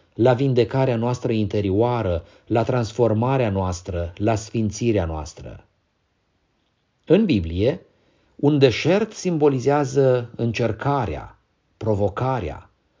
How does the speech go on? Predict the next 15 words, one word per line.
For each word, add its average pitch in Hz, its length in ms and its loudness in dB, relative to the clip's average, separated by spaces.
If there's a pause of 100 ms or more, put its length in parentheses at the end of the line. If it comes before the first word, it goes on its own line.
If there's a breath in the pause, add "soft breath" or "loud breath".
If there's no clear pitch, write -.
(760)
Traversarea 135 640 2
deșertului 170 640 4
constituie, 147 720 0
așadar, 127 680 0 (340 soft breath)
perioade 170 540 4
speciale 156 840 0
de 135 120 4
oprire, 120 680 4 (360 soft breath)
când 147 240 2
Dumnezeu 139 680 4
vorbește 160 600 4
inimilor 147 760 2
noastre 135 440 -2
ca - 220 -6
niciodată, 131 840 -2